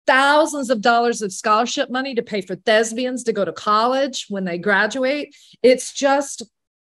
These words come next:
it's got all of the elements that Hallmark stands for and the family. And it, that, that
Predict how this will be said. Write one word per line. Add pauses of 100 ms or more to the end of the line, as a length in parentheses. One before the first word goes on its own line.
(540)
it's
got
all
of
the
elements
that
Hallmark
stands
for (160)
and
the
family.
And (100)
it, (1800)
that, (200)
that